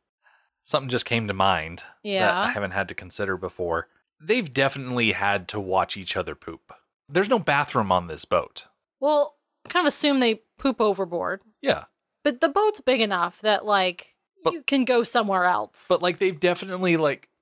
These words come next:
Speaker 1: turned around and, oh, there's, you know, Helen pooping. There's
Speaker 2: Yeah.
Speaker 1: the Mariner pooping. They've had to have reached a level of comfortableness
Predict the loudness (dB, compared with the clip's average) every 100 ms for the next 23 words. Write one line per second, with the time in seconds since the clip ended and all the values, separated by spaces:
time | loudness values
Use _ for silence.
0 | _ -4 2 0 2 2 4 4 2 0
1 | 2 0 0 _ _ _ 2 2 2 0
2 | -6 _ _ -8 -2 0 2 2 0 -2
3 | 0 -2 -2 0 2 2 2 0 -2 _
4 | -6 -2 0 2 2 0 -6 -6 -4 -4
5 | -6 -12 -20 -20 _ _ 0 0 0 0
6 | 0 0 0 2 2 2 2 0 -2 0
7 | 2 2 2 -2 -4 -4 -4 -4 -2 0
8 | 2 0 -2 -6 -8